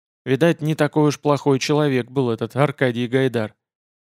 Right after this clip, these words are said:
«Чай на пляже попьешь?»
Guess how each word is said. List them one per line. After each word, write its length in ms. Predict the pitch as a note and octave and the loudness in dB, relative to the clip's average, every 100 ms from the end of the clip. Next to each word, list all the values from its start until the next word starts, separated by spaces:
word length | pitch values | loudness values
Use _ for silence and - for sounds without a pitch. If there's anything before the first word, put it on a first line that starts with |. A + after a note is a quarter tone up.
| _ _ _ _ _ _ _ _ _ - | _ _ _ _ _ _ _ _ _ 0
«Чай 220 | F#3+ D#3+ | 2 4
на 160 | D#3 | 2
пляже 340 | D3+ D#3+ C#3 C3+ | 2 2 2 2
попьешь?» 640 | D3+ D3+ F#3 G#3+ C3 - | 0 0 2 2 2 -4